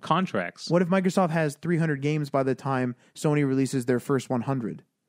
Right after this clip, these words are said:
Speaker 1: Yeah.
Speaker 2: And then Sony's like, "By the way, we have crossplay," and everyone goes, "Okay, cool. We're gonna go over to Xbox this gen then. Sorry, Sony. We'll play with our, our little leftover Sony buddies on our Xboxes." Because Xbox is a better value proposition at launch.
Speaker 1: Potentially,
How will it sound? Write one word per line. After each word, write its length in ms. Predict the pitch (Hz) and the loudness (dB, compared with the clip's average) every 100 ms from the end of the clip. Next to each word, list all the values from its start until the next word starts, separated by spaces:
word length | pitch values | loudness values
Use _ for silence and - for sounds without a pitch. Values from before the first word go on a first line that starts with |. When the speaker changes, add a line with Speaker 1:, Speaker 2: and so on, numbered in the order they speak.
| _ _ - | _ _ 0
Speaker 1:
Yeah. 280 | 151 156 196 | 2 2 2
Speaker 2:
And 160 | 147 151 | 2 4
then 140 | 147 | 2
Sony's 320 | 147 160 147 | 2 2 4
like, 160 | 143 131 | 2 4
"By 140 | 165 | 4
the 80 | 170 | 4
way, 80 | 165 | 4
we 100 | 151 | 2
have 120 | 127 | 2
crossplay," 480 | - 151 - 120 113 | 2 0 0 0 0
and 80 | 123 | 0
everyone 220 | 131 131 | 0 0
goes, 180 | 123 123 | 0 0
"Okay, 160 | - 156 | 0 -2
cool. 400 | - 175 113 - _ _ - | 2 0 0 -4 _ _ -4
We're 80 | 165 | 0
gonna 140 | 202 | 2
go 100 | 185 | 2
over 120 | 185 | 2
to 60 | - | 0
Xbox 460 | 190 - 170 135 - | -2 -2 -2 -2 -2
this 180 | 123 - | -8 -4
gen 240 | 135 123 | -4 -2
then. 240 | 123 120 | -2 -4
Sorry, 260 | 117 156 165 | -2 0 0
Sony. 360 | - 120 127 147 _ - | -2 -4 -4 -6 _ 0
We'll 140 | 165 | 2
play 180 | 185 214 | 4 2
with 100 | 208 | 2
our, 220 | 165 160 - | 0 -2 -2
our 180 | 151 147 | 0 2
little 240 | 139 156 143 | 2 0 2
leftover 460 | 151 160 160 135 | 0 0 -2 -2
Sony 320 | 123 175 196 147 | -2 -2 0 0
buddies 380 | 120 113 123 - _ _ _ _ | 0 -2 -4 -8 _ _ _ _
on 200 | 160 170 | -2 0
our 100 | 160 | 0
Xboxes." 840 | 160 180 - 131 120 - 73 - _ _ _ _ - | -4 -6 -6 -6 -6 -14 -18 -20 _ _ _ _ -4
Because 340 | 151 170 151 - | 2 2 2 0
Xbox 400 | 170 - 175 160 | -2 0 -2 0
is 80 | 151 | 0
a 60 | |
better 300 | 139 151 156 | 0 2 2
value 340 | 131 139 175 165 | 2 0 2 0
proposition 720 | 147 127 120 120 - 107 110 - | 0 -2 -2 -2 -2 -6 -6 -4
at 160 | 123 | -2
launch. 480 | 131 147 110 - - _ _ _ | 0 0 -2 -8 -18 _ _ _
Speaker 1:
Potentially, 360 | - 175 123 | -4 -2 -2